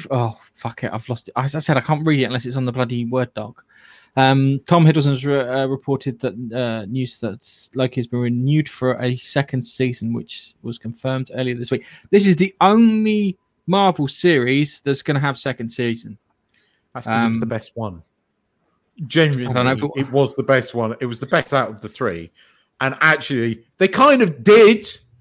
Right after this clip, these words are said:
Speaker 2: They did go through with something, you know. I mean, we'll get, we'll get to it in the review,
Speaker 1: We'll
Speaker 2: but
Speaker 1: get to it in a
Speaker 2: you gotta
Speaker 1: bit,
Speaker 2: give it to
Speaker 1: but
Speaker 2: them. They did it. They kinda did it. Kind of. It's
Speaker 1: I'm
Speaker 2: not
Speaker 1: just,
Speaker 2: who everybody
Speaker 1: it, it
Speaker 2: thinks
Speaker 1: just,
Speaker 2: it is, but
Speaker 1: it, it, it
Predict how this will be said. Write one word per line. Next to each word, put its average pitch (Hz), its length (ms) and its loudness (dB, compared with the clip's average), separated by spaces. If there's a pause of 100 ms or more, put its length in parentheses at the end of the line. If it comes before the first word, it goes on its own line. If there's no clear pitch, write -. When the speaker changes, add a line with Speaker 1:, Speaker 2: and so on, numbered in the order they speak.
(560)
Speaker 2:
They 190 100 0
did 262 320 -2
go 285 200 6
through 277 460 2
with 175 160 -2
something, 156 600 -2
you 196 100 0
know. 202 320 6
I 208 60 2
mean, 220 140 0
we'll 226 120 0
get, 262 340 2
we'll 254 120 -6
get 262 260 0
to 285 120 -6
it 240 60 -6
in 233 60 -8
the 226 80 -6
review, 202 580 0
Speaker 1:
We'll 214 80 2
Speaker 2:
but 220 260 2
Speaker 1:
get - 0 -
to 240 80 0
it 233 60 0
in 220 40 -10
a - 120 -12
Speaker 2:
you 196 100 0
gotta 349 140 6
Speaker 1:
bit, - 60 2
Speaker 2:
give 392 120 8
it 392 80 8
to - 80 4
Speaker 1:
but 262 200 6
Speaker 2:
them. 330 100 -6
They 320 140 6
did 392 200 4
it. 262 340 2
They 262 120 -8
kinda 349 400 -4
did 190 180 0
it. 277 260 -6 (160)
Kind 254 300 0
of. 214 220 0
It's 226 120 0
Speaker 1:
I'm 233 60 4
Speaker 2:
not 302 100 2
Speaker 1:
just, 262 200 0
Speaker 2:
who 240 160 -4
everybody 214 340 -2
Speaker 1:
it, 285 60 -2
it 277 40 -4
Speaker 2:
thinks 208 200 -2
Speaker 1:
just, 277 200 2
Speaker 2:
it - 40 -2
is, - 100 -10
but - 220 -2
Speaker 1:
it, - 100 -14
it, 240 260 -6
it 247 220 -4